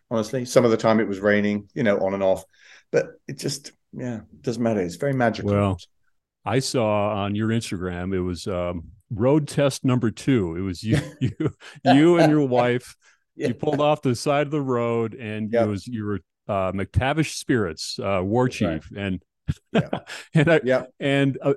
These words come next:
Speaker 2: I, I'm gonna let you tell the story, but then I've got a follow-up on it. What was going on in that scene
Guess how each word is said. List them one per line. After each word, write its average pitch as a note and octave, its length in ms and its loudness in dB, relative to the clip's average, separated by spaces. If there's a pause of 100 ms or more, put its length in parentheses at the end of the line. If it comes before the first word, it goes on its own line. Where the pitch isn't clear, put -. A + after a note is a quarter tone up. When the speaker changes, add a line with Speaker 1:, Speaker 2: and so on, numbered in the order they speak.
Speaker 2:
I, D3 160 2
I'm E3+ 120 2
gonna G#3+ 60 4
let E3 120 4
you D#3 160 2
tell D3 220 0
the G#2+ 100 -4
story, G#2 580 -2
but G#2 180 -4
then A#2+ 100 -2
I've A2 100 -2
got A2 100 -2
a F2 40 -8
follow-up G2 560 -2
on E2+ 100 -8
it. F2+ 80 -10
What A#2+ 300 -2
was C3+ 160 -2
going C3 200 2
on A#2+ 160 0
in G2+ 100 -2
that G#2 180 -4
scene F#2+ 520 -4